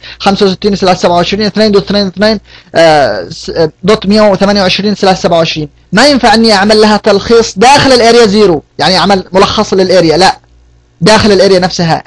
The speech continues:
لازم كل راوتر داخل الاريا يعرف معلومات تفصيلية عن أي راوتر موجود معه، عن أي عضو موجود في الاريا نفسها. لكن ينفع، ينفع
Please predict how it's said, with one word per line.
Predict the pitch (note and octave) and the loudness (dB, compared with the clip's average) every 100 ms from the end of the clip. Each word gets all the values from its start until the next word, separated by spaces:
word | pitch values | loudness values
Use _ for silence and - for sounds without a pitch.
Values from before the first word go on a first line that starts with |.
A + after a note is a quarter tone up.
| - - | -14 -2
لازم | F#3 A#3 B3+ G#3 F3 E3 | 2 4 4 2 0 -4
كل | - G3 G3 | 0 2 4
راوتر | G3 F3+ F3 E3+ | 4 2 2 0
داخل | E3+ G#3 A3 | 2 2 2
الاريا | G#3 F3 G3 G3+ | 2 2 2 4
يعرف | G3 A3 G3+ G#3+ F#3 F3+ | 4 2 2 2 0 -2
معلومات | F3+ E3 F#3 F#3+ G#3+ - | 0 2 2 2 0 -2
تفصيلية | - - - F#3 F#3+ G#3+ A3+ | -4 -4 -2 -2 0 2 2
عن | E3+ F3+ | 2 0
أي | E3 G#3+ G#3 | 0 2 2
راوتر | G3 G3+ G#3+ | 2 2 0
موجود | F#3+ F3 G3 F3+ | -2 0 0 0
معه، | F3+ G#3+ - - - | 0 0 -2 -12 -6
عن | F3+ | -2
أي | F3+ A3 G3 | 2 2 2
عضو | G3 G3 | 2 0
موجود | F3+ F#3+ | 0 0
في | F3 | -2
الاريا | D#3 E3 D#3+ | 0 0 0
نفسها. | D#3 - D3 - _ | -4 -8 -10 -12 _
لكن | D#3+ F3+ - G3+ | -2 0 0 2
ينفع، | A#3 A#3+ G#3 F3+ C#3+ - _ - | 2 2 2 2 0 -2 _ -2
ينفع | G3+ G#3 - C#3 | 0 0 0 0